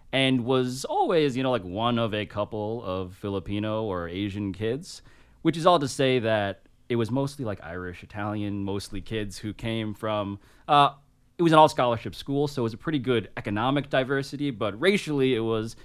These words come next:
yeah, majority white. And so one of the things that you learn as you make yourself,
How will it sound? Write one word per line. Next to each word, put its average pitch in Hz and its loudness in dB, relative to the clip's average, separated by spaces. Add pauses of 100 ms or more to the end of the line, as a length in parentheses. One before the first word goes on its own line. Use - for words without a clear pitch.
(160)
yeah, 392 0
majority 170 -2
white. 185 -2
And 120 -6
so 139 2 (240)
one 202 4
of 180 2
the 156 0
things 156 2
that 127 0
you 117 -2
learn 156 4
as 113 0
you 101 -4
make 104 -4
yourself, 101 -6